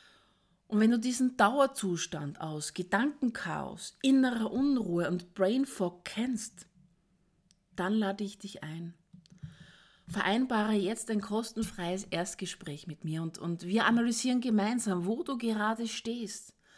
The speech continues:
und, und was dein Gehirn wirklich braucht und wie du aus diesem Dauerdenken endlich rauskommst. Und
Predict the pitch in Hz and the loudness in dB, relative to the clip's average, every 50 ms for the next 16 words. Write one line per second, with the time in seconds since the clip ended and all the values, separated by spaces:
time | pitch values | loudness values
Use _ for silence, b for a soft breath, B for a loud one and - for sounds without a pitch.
0 | b b b b 202 208 202 208 B B B B B B B B B 170 160 196 | b b b b 2 2 2 0 B B B B B B B B B -8 -2 0
1 | 202 202 196 190 233 - - - - 214 214 220 220 220 214 202 214 208 202 196 | 2 2 2 2 0 -2 -4 -2 0 0 2 2 2 0 0 0 0 2 2 2
2 | 185 180 170 175 220 277 - - 262 233 - - 180 147 151 180 - - 190 185 | 0 0 -2 0 -2 -2 -2 -6 -10 -10 -8 -4 0 0 0 0 0 -2 -2 -2
3 | 175 180 208 240 226 269 196 214 220 220 - 226 214 220 214 214 214 175 170 226 | 0 0 0 2 2 2 2 2 2 0 0 0 2 4 4 6 8 8 8 8
4 | 285 339 320 320 - - 208 214 214 214 - 220 - 196 220 220 240 247 214 220 | 8 6 4 4 2 0 0 0 0 0 -2 -2 0 0 0 0 -2 -4 -6 -4
5 | 202 190 208 254 320 - - - - 151 - - - - 208 208 214 214 | -2 -2 -2 -4 -4 -8 -10 -10 -10 -10 -10 -10 -8 -4 -2 0 0 -2